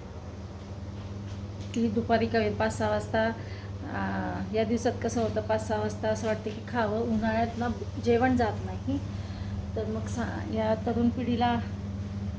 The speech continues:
तरुण काय म्हाताऱ्यांनासुद्धा <laughs> भूक लागते सहा वाजता, जरा असं चहा मावा खावंसं वाटतं. तर म्हटलं चला साबुदाणा ते उपयोगी तरी पडेल, मग तिला द्यायचे साबुदाणा तो भिजवलेला.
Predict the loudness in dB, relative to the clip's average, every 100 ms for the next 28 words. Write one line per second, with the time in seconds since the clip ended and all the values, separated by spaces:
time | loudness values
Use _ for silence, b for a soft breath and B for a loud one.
0 | -2 0 2 2 4 4 4 4 6 6
1 | 6 4 0 0 0 2 6 6 6 2
2 | 0 -2 -2 -2 -4 B B -2 2 4
3 | 6 4 2 -2 -2 B B B -4 0
4 | 2 2 2 2 2 2 0 -2 0 2
5 | 2 2 -2 -2 -4 -4 -4 -4 -4 -2
6 | -2 0 0 0 2 2 4 2 2 2
7 | 0 0 0 0 2 0 0 -2 B B
8 | B B -6 -6 -4 -2 0 0 0 0
9 | 0 0 2 2 2 2 0 0 0 0
10 | 0 0